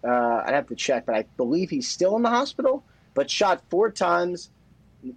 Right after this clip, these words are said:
nothing serious, which I guess is sort of easy for me to say, but nothing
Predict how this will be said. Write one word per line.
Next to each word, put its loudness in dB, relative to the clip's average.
nothing -2
serious, 0
which -8
I 0
guess -6
is -18
sort -6
of -10
easy -6
for -8
me 0
to 2
say, 2
but -2
nothing 0